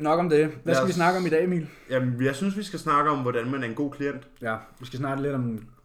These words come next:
Speaker 1: coachability, eller
Speaker 2: Ja, hvordan man er ligesom, øh, hvordan, hvordan man mest, hvordan både coach og klient får mest muligt ud af samarbejdet.
Speaker 1: Ja, præcis. Hvordan skal man agere som klient eller atlet
Speaker 2: Mhm.
Speaker 1: over for sin coach?
Speaker 2: Robotmentaliteten.
Speaker 1: Ja, det er jo den, vi kører med.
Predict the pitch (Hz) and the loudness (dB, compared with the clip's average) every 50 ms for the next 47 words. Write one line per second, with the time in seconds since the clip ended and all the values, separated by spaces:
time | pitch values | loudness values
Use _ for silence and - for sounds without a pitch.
0 | _ _ - - - _ _ _ - - 143 127 127 135 123 123 123 123 139 139 | _ _ -20 -20 -20 _ _ _ -2 0 0 0 0 -2 -2 -2 0 0 0 -2
1 | 131 135 127 123 120 - 104 113 113 110 104 104 104 101 101 - - 120 127 127 | -2 -2 -4 -4 -4 -6 -6 -4 -2 -2 -2 -4 -6 -8 -10 -12 -6 -2 0 0
2 | 127 139 139 131 131 131 139 127 127 143 147 139 120 120 120 113 113 110 110 104 | 0 0 -2 -2 -2 -2 -4 -4 -4 -4 -2 0 0 2 2 2 0 0 -2 -2
3 | 113 117 120 127 135 135 - - - - - - - _ _ _ _ _ _ - | 0 0 2 0 -2 -4 -8 -14 -20 -20 -20 -20 -20 _ _ _ _ _ _ -2
4 | 135 143 147 156 170 170 165 - - 147 160 143 156 175 196 214 202 202 - - | 0 2 2 4 2 2 0 0 -4 -8 -8 -4 -2 -2 0 0 -2 -4 -6 0
5 | 165 170 170 185 196 190 190 185 190 190 185 - 180 175 175 175 175 - - 170 | 0 2 2 2 0 0 0 0 -2 -2 0 2 4 4 4 2 0 -6 -6 -6
6 | - - 151 147 147 - 165 160 165 151 151 - 151 151 156 151 139 - - 139 | -4 -2 -4 -4 -2 0 2 2 2 0 -2 -4 -2 -2 -2 -2 -4 -4 -4 -2
7 | 131 135 139 127 127 123 117 120 104 101 104 104 87 85 87 - - - - - | 0 0 -2 -2 -2 -6 -6 -4 -4 -4 -2 -4 -4 -6 -6 -10 -16 -18 -10 -6
8 | 120 107 101 - - - - 127 123 113 - - - 120 117 123 127 127 127 - | -6 -6 -6 -6 -10 -8 -4 -4 -4 -4 -6 -10 -8 -6 -4 -2 -4 -4 -4 -4
9 | 143 131 120 117 117 110 - - 135 131 127 110 101 95 - - - - 120 107 | -2 -2 -2 -2 -4 -8 -4 -2 -2 -2 -2 -4 -6 -10 -14 -18 -14 -12 -10 -10
10 | 98 95 - - 120 113 107 104 95 92 104 98 95 - - 92 92 95 95 92 | -10 -12 -10 -8 -6 -6 -6 -6 -8 -8 -10 -8 -8 -10 -10 -12 -12 -10 -12 -12
11 | 87 - - - - - 120 113 113 107 107 120 123 - - - 104 90 92 92 | -12 -6 -2 0 0 0 0 -2 -4 -6 -8 -8 -10 -12 -6 -6 -6 -4 -6 -8
12 | - 98 92 - - 101 95 - 104 90 90 92 - - - - _ - 117 104 | -10 -12 -12 -10 -10 -12 -12 -10 -10 -10 -10 -12 -16 -18 -20 -20 _ -14 -12 -6
13 | 120 117 117 123 127 123 120 123 110 104 110 120 104 90 101 98 - - _ _ | -4 -4 -2 0 -2 -2 -2 -4 -8 -6 -6 -8 -8 -8 -10 -14 -16 -20 _ _
14 | _ _ _ _ _ - - 123 147 139 127 113 117 123 127 127 135 123 123 127 | _ _ _ _ _ -10 -4 -2 0 2 2 0 0 0 -2 -2 -2 -2 -2 -2